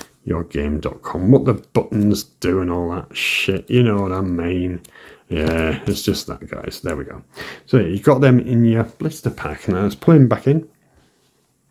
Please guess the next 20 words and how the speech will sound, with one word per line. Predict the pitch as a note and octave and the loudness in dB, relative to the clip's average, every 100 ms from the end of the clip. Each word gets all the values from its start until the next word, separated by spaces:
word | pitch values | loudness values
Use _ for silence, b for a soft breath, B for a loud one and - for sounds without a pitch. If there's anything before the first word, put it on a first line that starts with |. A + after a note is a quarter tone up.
| _ _ - B B B B B B B | _ _ -20 B B B B B B B
Now | - A2+ | 2 2
we're | C3 | 4
gonna | B2 | 2
turn | A#2 E3+ E3+ | 4 4 6
him | C#3 | 8
on | B2+ C#3+ B B B - | 6 4 B B B -18
and | - G#2 | -2 0
have | G#2 | 0
a | |
quick | G#2 - C#3 | 0 -2 0
look | A#2+ A#2 - _ b b b b b | 2 0 0 _ b b b b b
at, | - F#2 - A#2 | -4 -4 -2 2
uh, | G#2+ G2+ B B B | 4 2 B B B
I | E3+ D#3+ | -6 -2
do | E3+ | 0
believe | D#3+ C#3+ C3 | 4 4 4
I've | A#2 | 2
got | - | 0
Sonic | - A2+ D#2+ F2 | 0 2 2 -2
Jam | G#2 G#2 G#2 | 0 2 4